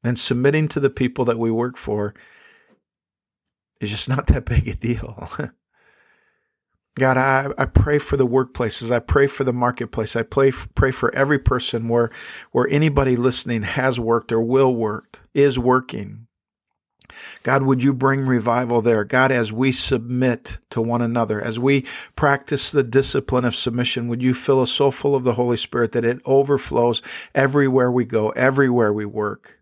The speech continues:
through everything that we do? May we be a blessing to those we work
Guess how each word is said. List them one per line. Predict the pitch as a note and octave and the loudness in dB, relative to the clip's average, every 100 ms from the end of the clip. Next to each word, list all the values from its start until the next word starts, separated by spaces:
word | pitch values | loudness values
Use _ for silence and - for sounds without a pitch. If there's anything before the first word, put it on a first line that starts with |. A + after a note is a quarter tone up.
| _ _ | _ _
through | - C#3 | 0 2
everything | B2+ C3+ D3+ C3+ B2+ B2 | 4 4 2 2 -2 -2
that | B2+ | -4
we | A2+ | -4
do? | G2+ G#2 G2+ - _ _ _ _ _ _ _ _ _ _ _ _ | -2 0 -2 -8 _ _ _ _ _ _ _ _ _ _ _ _
May | B2+ C3 C#3+ D3 D3 | 0 2 4 2 0
we | - B2 C3 C3 B2+ | -4 0 2 2 -2
be | B2+ A#2 C3+ C3+ C3+ | -4 -2 2 2 0
a | A#2 | -4
blessing | A2+ A#2+ A2+ - A2 G#2 G#2 A#2+ _ - | -4 0 0 0 -4 -10 -14 -20 _ -6
to | A2+ | 0
those | A#2+ A#2 | 2 2
we | A#2+ A2+ | 2 2
work | A2 G#2+ - - | 4 2 0 -20